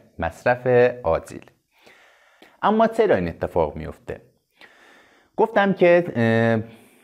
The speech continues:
آجیل از پروتئین و چربی تشکیل شده. اه، اما نکتهٔ مهم اینجاست که، اه، همهٔ چربی آجیل در بدن ما هضم و جذب نمیشه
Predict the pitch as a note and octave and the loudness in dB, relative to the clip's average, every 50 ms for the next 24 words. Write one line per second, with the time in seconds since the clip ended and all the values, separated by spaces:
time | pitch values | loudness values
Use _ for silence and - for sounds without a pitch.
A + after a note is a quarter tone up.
0 | _ _ _ _ _ _ _ _ - - A2 G#2+ G#2 G#2 F#2+ F#2+ G#2 A#2 B2+ D3+ | _ _ _ _ _ _ _ _ -8 -2 0 2 2 2 0 0 2 2 4 4
1 | F#3 F#3+ - - G#2 G2+ G2 - - - A2 G#2 G2 G#2 - A#2 C3+ D#3+ F3+ F3+ | 2 2 0 -2 -2 -4 -4 -4 -2 2 2 2 2 2 0 -2 -2 -2 -4 -6
2 | F3+ - A2 G2 G2 G2+ A2+ - - E2+ D2+ - - - G2+ G#2 - - - - | -6 -4 -4 -2 -2 -2 -4 -2 -2 -4 -6 -6 -8 -14 -14 -12 -12 -10 -12 -12
3 | - - - _ _ _ _ _ _ _ _ _ _ _ _ _ _ - A#2+ A2+ | -12 -16 -20 _ _ _ _ _ _ _ _ _ _ _ _ _ _ -8 -6 -4
4 | A#2 - A#2 - C#3+ F3+ G#3+ G#3+ G3+ G3 F#3+ F#3+ F#3+ F#3+ F#3+ F3+ - - - G#2+ | -4 -4 -4 -4 -4 -4 -2 -2 0 2 4 4 4 2 2 -2 -6 -8 -6 -2
5 | G#2 G#2 G#2 - - D3 D3+ C3+ G#2 G2+ A#2 C3 C3 A2 A2 G#2 B2 C3 C3+ - | -2 -2 -2 -2 -2 0 0 2 2 2 0 2 2 0 2 2 2 0 0 -2
6 | - - C3+ C3 C3+ C#3 C3+ C3+ - - - _ _ _ _ - G#2 G#2+ G#2+ G#2 | -2 0 2 2 2 2 -2 -4 -10 -20 -20 _ _ _ _ -12 -8 -6 -4 -4
7 | G#2+ G#2 - - A2+ A2 G#2+ G#2+ G#2+ G#2 G#2 G2+ - - A2 G2+ G2 G2 F2+ G2+ | -4 -6 -6 -4 -4 -2 0 0 0 0 0 -2 -2 -2 -2 -2 -2 -2 -2 0
8 | G2+ G2+ G2 - F#2+ G2+ G2 G2 F#2 F#2 A#2+ D#3 F#3+ F3+ - F#2 F#2 F2+ - F#2 | 2 2 2 2 2 2 2 2 0 0 0 0 2 2 0 0 0 0 -2 -2
9 | E2+ F#2+ F#2 F2+ F#2 F2+ F2+ F2+ F#2 G2 A#2 C3+ A#2+ G#2+ F#2 F2+ F2+ E2+ F2+ F#2 | -2 -2 -2 -2 -2 -4 -4 -2 -2 0 0 -2 -2 -2 -4 -2 -2 -2 -4 -6
10 | F2+ E2 - G#2 G#2+ A#2+ A#2+ A2+ - B2+ C3 B2+ F#2+ D#2+ D2 - - - D#2 | -6 -4 -2 0 0 0 0 -2 -4 -4 -2 -2 -2 -4 -8 -10 -12 -12 -12